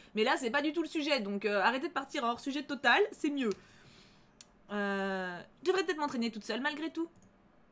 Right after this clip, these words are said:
Je suis allée dans ma chambre pour récupérer une arme et j'ai commencé à m'entraîner à l'extérieur du Q G.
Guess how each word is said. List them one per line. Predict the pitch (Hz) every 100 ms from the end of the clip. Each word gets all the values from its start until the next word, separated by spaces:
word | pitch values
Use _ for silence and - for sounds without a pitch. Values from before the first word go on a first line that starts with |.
| _ _ _ - -
Je | -
suis | 349
allée | 359
dans | 330
ma | 277
chambre | 262 302
pour | 262
récupérer | 220 220 247 233
une | 226 220
arme | 277
et | 269
j'ai | 240
commencé | 233 226 233
à | 247
m'entraîner | 214 233 220
à |
l'extérieur | 202 196 185 190
du | 180
Q | -
G. | 170 -